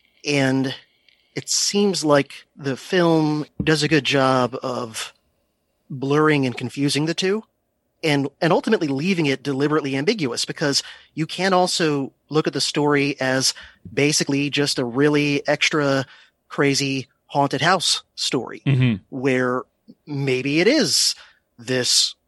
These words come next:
Speaker 1: crazy hotel built on an Indian burial ground where all sorts of strange stuff has happened that actually is, and, and this could also tie into, you know, possibilities of, of demonic possession or whatever, that it's,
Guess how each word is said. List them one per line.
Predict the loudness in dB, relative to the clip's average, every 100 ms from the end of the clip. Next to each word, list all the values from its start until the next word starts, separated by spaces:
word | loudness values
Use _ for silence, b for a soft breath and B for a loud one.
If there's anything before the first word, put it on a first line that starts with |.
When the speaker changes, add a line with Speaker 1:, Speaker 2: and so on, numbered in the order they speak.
| _ _ _
Speaker 1:
crazy | -2 2 2 2 0 -2
hotel | -2 -2 0 2 2 2
built | 0 0
on | -2
an | -2
Indian | -2 -2 0
burial | 0 0
ground | 0 0 0 0 -2
where | -2 -2 -2 -2
all | -2
sorts | -2 -4
of | -4
strange | -2 0 0
stuff | 0 0
has | 0
happened | 0 0 -2 -4 B B B B B _
that | -4 0
actually | 0 2 0 0 -2 -2
is, | -2 0 0 0 -2
and, | -2 -2
and | -2
this | 0
could | 2
also | 2 0
tie | -2 0
into, | 0 0 -2 -2 -2 -4 -4
you | -4
know, | -4
possibilities | -2 -2 0 -2 -2 -4 -6
of, | -10 -10
of | -10 -6
demonic | -2 0 -2
possession | -2 -2 -2 -2
or | -2
whatever, | 0 0
that | -2
it's, | -2 -2